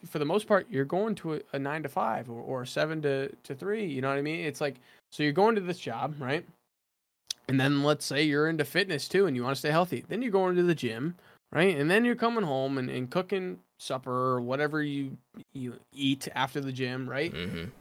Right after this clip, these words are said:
Speaker 1: And then if you have a spouse or kids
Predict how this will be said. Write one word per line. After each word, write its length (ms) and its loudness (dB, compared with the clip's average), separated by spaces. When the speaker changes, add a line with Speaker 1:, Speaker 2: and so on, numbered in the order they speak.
Speaker 1:
And 120 -4
then 200 6
if 160 2
you 120 2
have 200 4
a 160 0
spouse 640 0
or 180 0
kids 600 -6